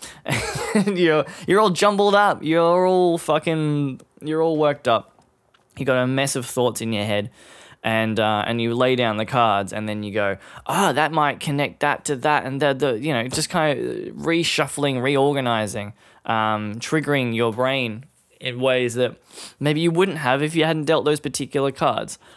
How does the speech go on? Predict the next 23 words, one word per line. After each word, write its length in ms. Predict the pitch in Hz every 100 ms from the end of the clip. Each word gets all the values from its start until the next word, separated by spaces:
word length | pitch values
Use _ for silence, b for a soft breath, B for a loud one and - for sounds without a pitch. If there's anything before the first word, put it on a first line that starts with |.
| B
And 420 | - 127 127 127 110
I 60 |
think 160 | 123 135
that's 140 | 127
a 40 | 123
good 140 | 123
way 180 | 117 113
of, 100 | 107
like, 280 | 113 110 - -
uh, 280 | 117 113 107
re-examining 1400 | 131 127 117 113 113 _ _ - 127 117 117 120 120
your 280 | 117 107 107
own 280 | 101 98 95
life, 520 | 117 151 143 135 -
your 200 | 104 104
own 560 | 98 98 104 - - - -
s-, 320 | - - -
mental 400 | 131 151 156 147
state 460 | - - 131 151
at 100 | 117
that 180 | 107 98
time. 520 | - 123 127 143 170 190 B B B B B
Um, 800 | - 110 107 107 104 101 98 104